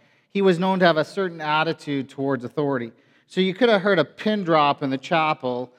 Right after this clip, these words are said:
as everybody held their breath, wait-, waiting for what fireworks might fly. Michael got up, he slowly made his way to the front,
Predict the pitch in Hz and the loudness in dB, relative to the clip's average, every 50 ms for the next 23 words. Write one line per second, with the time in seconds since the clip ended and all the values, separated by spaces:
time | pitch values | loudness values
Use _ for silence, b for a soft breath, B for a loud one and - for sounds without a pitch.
0 | b b b b b b b 160 151 143 123 - - 175 165 170 180 165 165 160 | b b b b b b b -2 -2 -2 -2 -2 -2 0 4 4 4 4 4 2
1 | 156 143 160 185 180 185 165 170 170 151 139 151 147 147 151 147 - 147 143 156 | 2 2 4 4 4 4 4 2 0 0 2 2 2 4 2 2 -2 -4 -2 -2
2 | 165 170 160 170 175 156 165 170 170 160 - - - - 147 139 139 147 139 - | -2 -2 -4 -6 -8 -4 -2 -2 -2 -2 -4 -8 -8 -6 -4 -2 -2 -2 -4 -4
3 | _ - 165 156 156 151 143 127 123 123 123 123 - - 135 127 120 120 - - | _ -2 0 2 2 2 0 0 0 -2 -4 -6 -8 -6 -6 -6 -6 -6 -10 -8
4 | - 139 127 123 117 113 110 107 - _ _ _ _ _ _ _ _ _ _ _ | -4 -2 -2 0 -2 -4 -6 -8 -12 _ _ _ _ _ _ _ _ _ _ _
5 | _ - 156 147 143 - 143 131 120 139 131 135 135 139 139 139 - 143 135 127 | _ -6 -4 -2 -2 -2 -4 -2 2 2 4 4 4 4 2 0 -2 -4 -6 -6
6 | 123 - - - 147 143 143 143 143 135 131 139 139 143 139 139 123 123 131 139 | -6 -8 -8 -4 -2 -2 0 0 0 0 0 2 2 2 0 0 -2 -2 -2 -2
7 | 139 135 135 135 135 - - 123 120 - - 147 143 135 135 135 120 - | 0 0 -2 -2 -4 -6 -8 -8 -8 -8 -6 -4 -4 -2 -2 -4 -6 -10